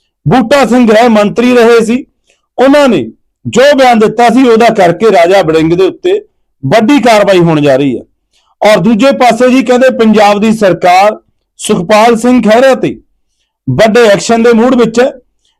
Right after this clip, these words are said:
ਕਿਉਂਕਿ ਸੁਖਪਾਲ ਸਿੰਘ ਖਹਿਰਾ ਚੰਨੀ ਦੀ ਤਰ੍ਹਾਂ, ਕੈਪਟਨ ਦੀ ਤਰ੍ਹਾਂ,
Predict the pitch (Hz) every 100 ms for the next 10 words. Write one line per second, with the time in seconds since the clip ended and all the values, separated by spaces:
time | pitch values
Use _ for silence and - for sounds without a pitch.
0 | - 240 247 247 220 170 208 214 240 226
1 | 254 233 202 196 226 185 - _ _ _
2 | _ - 247 254 277 285 247 202 180 180
3 | 311 _ _ _ _ 233 247 226 294 277
4 | 269 208 185 175